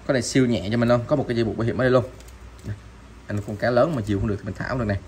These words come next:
Pass Fuji F sáu, độ dài cần là một mét sáu, trọng lượng con này thì là bảy mươi tám gram thôi, rất là nhẹ nha. Mã số mười lăm, giá cần là sáu trăm, sáu trăm ngàn ạ. Rồi, tiếp theo mã số mười sáu,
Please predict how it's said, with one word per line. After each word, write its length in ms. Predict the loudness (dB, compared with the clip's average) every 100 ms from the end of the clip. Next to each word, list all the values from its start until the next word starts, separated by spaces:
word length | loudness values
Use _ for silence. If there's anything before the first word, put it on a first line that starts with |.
| -14 -20 -20 -20 -18 0
Pass 160 | 0 2
Fuji 440 | -2 0 2 2
F 0 | 0
sáu, 340 | 4 4 4 0
độ 120 | -2 0
dài 120 | -2
cần 160 | 0
là 40 | -2
một 60 | -4
mét 100 | -2
sáu, 300 | 2 2 2 -2
trọng 200 | -2 -2
lượng 160 | 0
con 160 | 2 2
này 120 | 0 -2
thì 100 | -2
là 200 | -2 -2 -4
bảy 160 | -4 -4
mươi 100 | -2
tám 180 | -2 2
gram 200 | 2 4
thôi, 160 | 4 2 -2
rất 100 | -2
là 80 | 0
nhẹ 220 | 0 -2
nha. 160 | -4 -4 -10 -20 -8
Mã 140 | -8
số 140 | -2 -2
mười 120 | 2
lăm, 200 | 2 0 -2 -14 -20 -20 -12 -8
giá 80 | -4
cần 140 | -4
là 60 | -2
sáu 180 | -2
trăm, 200 | 2 2 2 -4 -20 -20 -20 -12
sáu 160 | -8
trăm 180 | -6 -4
ngàn 160 | -4 -4
ạ. 60 | -8 -16 -20 -20 -20 -20 -20 -20 -20 -20 -20 -20 -20 -18 -2
Rồi, 160 | 4 4
tiếp 140 | 2 2
theo 220 | 4 6
mã 180 | 4 0
số 180 | 2 4
mười 140 | 4
sáu, 320 | 4 8 8